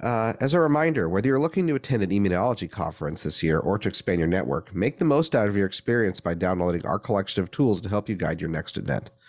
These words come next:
Stem cell technology's downloadable checklists and guides include recommendations on how to get ready before attending conferences, tips for networking,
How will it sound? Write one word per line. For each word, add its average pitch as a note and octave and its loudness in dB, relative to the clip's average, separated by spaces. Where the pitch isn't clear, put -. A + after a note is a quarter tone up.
Stem A2+ 0
cell A2+ 2
technology's G#2+ 2
downloadable F2+ 0
checklists C3 -2
and C3+ 2
guides E2+ 0
include F2+ -4
recommendations E2+ -2
on D#2+ 0
how F2+ 0
to D#2+ -2
get D#2+ -2
ready E2 0
before E2+ 0
attending C#3+ 0
conferences, F#2 -2
tips - -4
for C3+ 0
networking, D#2 0